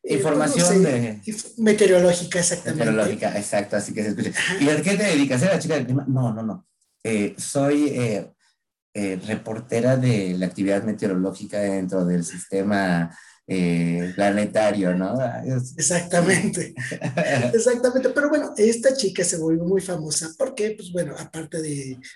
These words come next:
Speaker 1: de su carisma y su talento, pues bueno, tiene un súper talento, ajá, que para muchos hombres,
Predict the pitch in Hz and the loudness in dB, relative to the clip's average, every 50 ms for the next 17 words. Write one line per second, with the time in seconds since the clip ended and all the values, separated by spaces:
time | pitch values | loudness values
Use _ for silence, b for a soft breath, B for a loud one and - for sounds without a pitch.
0 | B - 170 156 - 160 151 - 170 160 165 180 180 165 165 156 151 143 147 143 | B -10 -6 -6 -6 -6 -6 -8 -8 -6 -4 -4 -4 -4 -6 -6 -6 -8 -8 -8
1 | - 156 160 165 165 156 - - - - 254 220 220 208 190 185 185 180 185 175 | -10 -8 -6 -4 -4 -6 -6 -8 -4 -4 -2 -2 0 -2 -2 -2 -4 -2 -2 -2
2 | 175 170 175 160 151 - B B B B B B _ 190 190 190 190 185 175 175 | 0 0 -2 -2 -4 -6 B B B B B B _ 6 6 8 8 6 4 2
3 | - 160 156 - 151 151 147 147 156 156 147 180 180 180 143 - - - - 208 | 0 -2 -2 -2 -6 -6 -4 -4 -4 0 2 4 4 4 4 2 0 0 -2 -2
4 | 208 - B B B B B B - 160 - 180 196 185 - 208 185 151 151 160 | -2 -2 B B B B B B -8 -6 -4 -4 -4 -4 -2 -2 -4 -2 -4 -8
5 | 151 156 175 240 277 269 - 190 - 185 180 180 180 185 208 208 - | -8 -6 -4 -4 -2 -2 0 0 0 0 0 -2 -2 -2 -4 -4 -6